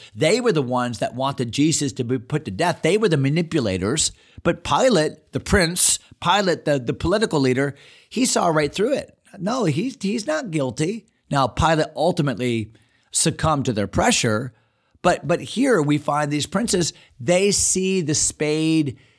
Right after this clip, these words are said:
as the spade that it is. They see the truth of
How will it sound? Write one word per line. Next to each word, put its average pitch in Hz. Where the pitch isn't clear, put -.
as 139
the 135
spade 143
that 123
it 110
is. 92
They 165
see 165
the -
truth -
of 113